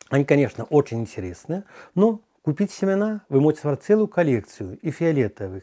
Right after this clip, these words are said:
и розовых, и сиреневых, и белых, различных шалотов. И будете вы-, потом выращивать их из луковиц на своем участке. Далее, есть сорта очень интересные, э, по форме. По форме интересные сорта. Вот тоска,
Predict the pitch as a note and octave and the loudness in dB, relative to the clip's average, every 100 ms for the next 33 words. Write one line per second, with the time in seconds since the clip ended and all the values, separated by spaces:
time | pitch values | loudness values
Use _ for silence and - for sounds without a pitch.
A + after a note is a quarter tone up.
0 | - - D#3 D3+ B2+ G2 G2+ G2 - E3 | -8 -4 0 2 0 -2 -12 -12 -10 -10
1 | C#3+ F#3 E3 D3 G#2+ G2 F#2+ - F3+ D3 | -6 -4 0 0 -2 -8 -12 -8 -6 -4
2 | E3+ E3 G#2+ - - - - A#2 F#2+ D3 | 0 0 -2 -10 -20 -12 -4 -2 -2 -6
3 | - - - F#3+ G2 F2+ - _ _ C3 | -8 -8 -2 -2 -2 -8 -16 _ _ -6
4 | B2 C3+ - A2 - - - C#3+ C3+ G#2+ | 2 2 2 -8 -8 -12 -8 -2 0 0
5 | G2+ C#3 - G3+ - - C#3 G#2 G#2 E3+ | -4 -4 -4 -8 -8 -10 -10 -6 -6 -6
6 | E3 A#2+ - G2+ A#2+ - C#3+ - - G2+ | -6 -10 -10 -10 -10 -2 -2 -2 -14 -20
7 | _ _ _ - - - D3+ C3 G#2 G#2+ | _ _ _ -20 -18 0 2 2 0 -4
8 | F3 - F#3 - F#3+ F#3 - - F3 F3+ | -6 -4 -2 2 2 2 -10 0 0 2
9 | D3+ - G#2 C3+ - F#3 F#3+ - - - | -2 0 -2 -2 -2 -6 -6 -14 -20 -2
10 | C#3+ C#3 B2+ B2 A#2 - F3+ - B2 G#2 | 2 4 6 4 2 0 0 4 2 2
11 | F#2 - _ _ - A3+ A3 - F3+ - | -8 -16 _ _ -8 -4 -4 -2 -4 -4
12 | D#3 - B2 G#2 B2+ D#3+ - C#3 - - | -8 -2 0 0 -4 -6 0 0 0 -14
13 | G#2 | -14